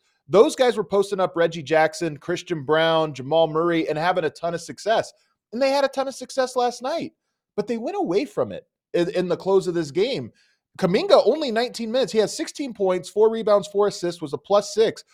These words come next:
five of seven shooting, didn't close this game and was not on the court during that entire collapse. And I thought that was a very strange thing because they had found a formula against Denver that was working,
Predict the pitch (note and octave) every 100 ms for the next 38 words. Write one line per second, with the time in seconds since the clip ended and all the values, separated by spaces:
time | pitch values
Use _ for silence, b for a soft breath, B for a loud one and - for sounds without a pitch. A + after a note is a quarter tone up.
0 | _ - F#3 G#3 G#3 - G#3 F3 - A#3+
1 | G#3+ C#3 _ _ - D#3+ D#4+ D#4 - C4
2 | G#4+ A2+ - - _ C#3 F3 C#3+ E3+ D3+
3 | D#3 E3 E3+ B3+ C4+ B3+ - C4 C4 F3
4 | F3 E3 D#3+ D#3+ F3 E3+ F3 G#3 G3+ -
5 | b b b F#3 A3+ B3+ D4 C#4 A3+ F#3+
6 | D#3 F3+ G#3+ G#3+ - - G3+ G3 F3 -
7 | E3+ C3+ C3 D#3 C#3 D3+ C#3 - F#3 B3+
8 | B3+ - F#3+ F#3 F#3 E3+ E3 C#3 A#2+ D#3
9 | D#3+ D3 - B2 A2+ D3+ D3+ F3+ E3+